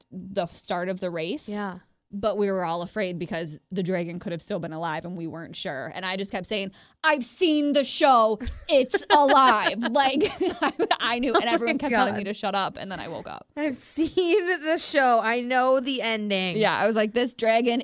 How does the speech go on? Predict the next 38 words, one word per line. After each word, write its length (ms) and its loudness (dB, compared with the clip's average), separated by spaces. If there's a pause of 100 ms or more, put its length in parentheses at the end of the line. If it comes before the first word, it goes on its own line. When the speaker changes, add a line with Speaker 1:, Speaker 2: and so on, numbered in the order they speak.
Speaker 1:
is 320 4
alive." 800 4
Speaker 2:
<laughs> 20 -6
Oh, 140 2
my 160 0 (100)
God. 360 2
Speaker 1:
And 80 2
nobody 480 0
believed 420 -6
me. 260 -14 (200)
Speaker 2:
It 140 -2
Speaker 1:
So. 120 0
Speaker 2:
really 280 2
is, 360 -4
though. 220 -2
Like, 200 -4
when 160 -4
you 200 -4
think 260 -6
about 320 -2
it, 320 -4 (800)
our 200 0
minds 880 -4 (540)
Speaker 1:
Are 80 2 (180)
Speaker 2:
are 40 0
Speaker 1:
messed 420 0
up. 60 -8
Speaker 2:
incredible, 640 2
though. 300 -2
Like, 240 -2
when 180 -4
you, 160 -4
Speaker 1:
Oh, 60 -2
yeah. 280 -2
Speaker 2:
like, 180 -4
you 680 -2 (120)
dream 640 -6
up, 420 2